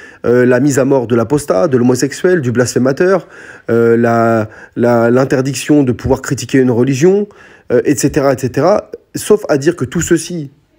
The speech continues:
est compatible avec la France, avec les valeurs et les principes de la République française, avec, euh, euh, la culture, avec, euh, l'art de vivre français. Sauf à dire cela, alors, euh, l'islam est absolument incompatible.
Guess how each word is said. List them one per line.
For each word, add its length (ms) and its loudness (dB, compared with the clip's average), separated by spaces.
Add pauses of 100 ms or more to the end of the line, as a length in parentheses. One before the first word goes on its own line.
(100)
est 140 2
compatible 420 0
avec 140 0
la 80 0
France, 480 -2
avec 240 -2
les 80 0
valeurs 420 2 (400)
et 60 0
les 80 0
principes 380 -2
de 80 0
la 80 0
République 340 -4
française, 480 -4 (420)
avec, 320 0
euh, 260 2 (320)
euh, 440 0 (140)
la 440 0
culture, 720 0
avec, 380 -2
euh, 60 0
l'art 240 0
de 100 2
vivre 380 0 (360)
français. 640 -6 (400)
Sauf 260 0
à 80 0
dire 220 0
cela, 400 -2 (120)
alors, 400 0
euh, 80 -2
l'islam 380 -2
est 140 0
absolument 360 -2
incompatible. 540 -2